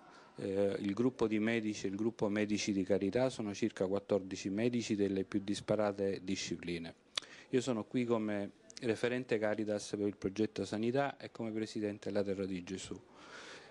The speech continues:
Vediamo, sì, molta richiesta e, e vediamo, e vediamo quello che temevamo.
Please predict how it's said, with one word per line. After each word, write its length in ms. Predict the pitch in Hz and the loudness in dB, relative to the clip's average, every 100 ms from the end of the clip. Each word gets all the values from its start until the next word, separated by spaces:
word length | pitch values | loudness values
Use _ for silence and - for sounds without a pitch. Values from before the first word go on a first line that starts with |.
| - | 0
Vediamo, 520 | 120 139 135 127 117 | 4 4 4 2 2
sì, 240 | - 123 | 0 0
molta 400 | 110 120 123 - | 2 2 2 2
richiesta 760 | 107 107 131 151 - - 120 104 | 2 2 4 2 0 -4 -4 -4
e, 420 | 117 110 107 113 | -6 -4 -2 -2
e 60 | 110 | 0
vediamo, 460 | 117 120 131 127 | 2 2 2 0
e 160 | - 117 - _ - - | -4 -8 -10 _ -20 -4
vediamo 440 | 110 117 160 170 127 | 0 4 4 2 2
quello 260 | 135 120 | 4 4
che 160 | 107 - | 2 0
temevamo. 760 | 120 110 98 90 85 85 - | 0 2 4 2 0 -6 -10